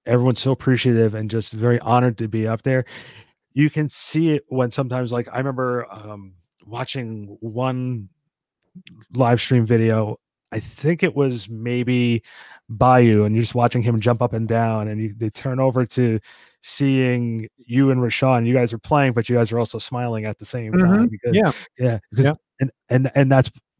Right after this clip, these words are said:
Speaker 1: partly what it is. They see you guys having fun, it's gonna
Speaker 2: Yeah, we're having a
Speaker 1: translate.
Speaker 2: ball, man. There's no question about it. And, uh, we can't wait to get back in twenty twenty-one. And, you know, knock on wood, man, everything will be,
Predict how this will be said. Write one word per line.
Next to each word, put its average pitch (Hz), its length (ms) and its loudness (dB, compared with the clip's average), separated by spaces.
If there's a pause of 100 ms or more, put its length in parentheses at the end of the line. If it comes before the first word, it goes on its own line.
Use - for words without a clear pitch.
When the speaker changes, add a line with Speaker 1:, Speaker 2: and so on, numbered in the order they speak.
(140)
Speaker 1:
partly 135 260 4
what 131 140 8
it 131 140 6
is. 120 300 6
They 123 140 2
see 147 160 0
you 139 240 0
guys 123 220 2
having 113 220 -4
fun, 104 360 -8 (800)
it's 120 120 0
gonna 120 220 2
Speaker 2:
Yeah, 147 100 2
we're 160 140 4
having 165 180 4
a 147 40 4
Speaker 1:
translate. - 100 -2
Speaker 2:
ball, 123 240 2
man. 107 180 -6
There's 117 160 -6
no 131 140 0
question 127 360 -2
about 110 280 -6
it. 117 140 -14 (380)
And, 127 160 -2
uh, 123 120 2
we 123 80 0
can't 131 240 2
wait 131 160 4
to - 80 -4
get 120 160 0
back 120 280 0
in 113 120 -4
twenty 123 260 0
twenty-one. 117 540 0
And, 104 200 -6 (420)
you 135 100 -4
know, 123 100 -2
knock 131 220 0
on 127 200 2
wood, 127 160 4
man, 117 220 0
everything 123 300 0
will 123 80 0
be, 117 340 -2